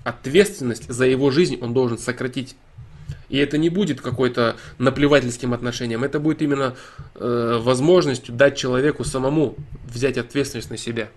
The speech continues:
Стать взрослым по-настоящему. Только так. Мидбой, э, как я до всего этого дошел, тролливали. Не хочу ничего себе там хвалить, рассказывать о себе. Знаю и знаю. Все. Думал, рассуждал, философствовал, анализировал, понимал, чувствовал.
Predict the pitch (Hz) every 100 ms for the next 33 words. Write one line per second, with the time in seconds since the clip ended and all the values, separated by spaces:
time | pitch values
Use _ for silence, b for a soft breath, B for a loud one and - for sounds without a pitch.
0 | b - 139 131 117 123 165 170 135 120
1 | 117 113 131 135 - 110 101 - B B
2 | B 117 127 123 127 113 - _ _ _
3 | _ _ _ _ _ _ _ _ b b
4 | b b b b b b b b b b
5 | b _ - - 123 170 147 170 175 131
6 | 117 113 113 143 139 127 120 135 123 117
7 | 113 117 165 151 127 127 123 131 165 190
8 | 196 156 160 135 117 - 110 - 147 175
9 | - 123 - 156 123 120 - 113 104 95
10 | 104 117 185 190 123 113 117 104 92 -
11 | - 113 - - - - - _ _ -
12 | b b b b b b b b b 110
13 | 120 208 190 135 127 - 139 147 175 151
14 | - 131 127 170 156 131 120 127 143 151
15 | 175 143 117 113 120 131 156 127 117 160
16 | - 120 110